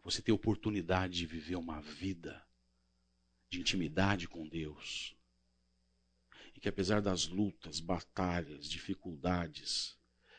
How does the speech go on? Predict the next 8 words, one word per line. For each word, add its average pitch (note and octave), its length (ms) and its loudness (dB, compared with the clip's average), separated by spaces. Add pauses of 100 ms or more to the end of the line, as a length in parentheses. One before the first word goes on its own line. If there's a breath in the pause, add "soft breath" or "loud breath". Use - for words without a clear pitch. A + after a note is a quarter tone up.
(140 loud breath)
você F#2+ 200 0
tem G2 140 0
um G2 80 2
Deus F#2 220 2
verdadeiro F2+ 680 0
que - 100 -12
te F#2+ 80 0
acompanha. E2+ 760 -4